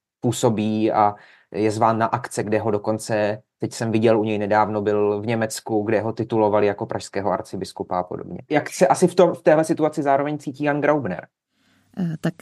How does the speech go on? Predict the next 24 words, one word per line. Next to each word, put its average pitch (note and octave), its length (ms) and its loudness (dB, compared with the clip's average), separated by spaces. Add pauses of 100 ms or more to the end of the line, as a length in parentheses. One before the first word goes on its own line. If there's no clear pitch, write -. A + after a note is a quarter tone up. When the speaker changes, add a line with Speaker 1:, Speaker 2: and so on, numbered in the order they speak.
(120)
Speaker 2:
snad F3 280 4
budeme F#3 280 8
mít G3+ 220 10
někdy G3 280 8
možnost G3 500 8 (100)
tyto F#3+ 240 4
a F#3 60 4
další F#3 340 4
otázky F3 440 2
položit. F3+ 640 2 (460)
Mimochodem F#3 720 8 (100)
k - 60 -18
tomu F#3+ 420 8
argumentu, F3+ 560 6
že F#3+ 140 8
Dominik F3+ 380 6
Duka F#3 380 4 (180)
jí F3+ 380 6
a G#3 120 0
pije F#3+ 320 4
s F#3 60 0
hříšníky, E3+ 720 2
stejně E3 360 2
jako F#3+ 260 2